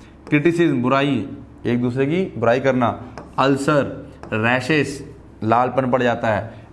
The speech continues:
and thinning hair, बालों पतला होना, result from too much pith, Pith अगर ज़्यादा होगा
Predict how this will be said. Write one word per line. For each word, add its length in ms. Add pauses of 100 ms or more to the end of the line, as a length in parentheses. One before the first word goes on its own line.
(100)
and 300
thinning 300
hair, 260 (340)
बालों 220
पतला 220
होना, 140
result 260
from 240 (400)
too 140
much 240
pith, 200 (100)
Pith 180
अगर 160
ज़्यादा 220
होगा 260